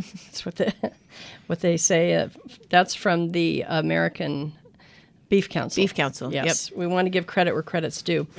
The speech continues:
Speaker 1: So, um, Stephanie, I know this has been front and center with you and part of what you do as president for the Arizona Farm Bureau. Talk more about the efforts to get more regional meat plants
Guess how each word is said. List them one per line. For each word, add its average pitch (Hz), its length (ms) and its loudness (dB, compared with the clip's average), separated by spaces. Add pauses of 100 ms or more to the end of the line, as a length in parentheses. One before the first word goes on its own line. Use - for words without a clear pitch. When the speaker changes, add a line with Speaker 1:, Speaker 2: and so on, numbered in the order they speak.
(280)
Speaker 1:
So, 226 440 10
um, 185 460 4 (420)
Stephanie, 247 500 6
I 208 80 4
know 214 240 2
this 214 220 0
has 208 180 -2
been 165 180 2
front 185 260 0
and 175 100 -4
center 185 340 -2
with 156 180 -4
you 185 180 2
and 160 300 -2
part 196 240 0
of 185 80 -6
what 175 160 -2
you 180 180 0
do 170 300 0
as 156 160 -2
president 175 500 -2
for 165 120 -4
the 135 60 -2
Arizona 139 340 0
Farm 165 260 -2
Bureau. 156 240 -4 (380)
Talk 214 200 0
more 226 180 2
about 180 260 0
the - 80 -2
efforts 170 320 -4
to - 140 -6
get 175 260 -2
more 156 200 -2
regional 165 400 0
meat 160 280 -2
plants 143 480 -2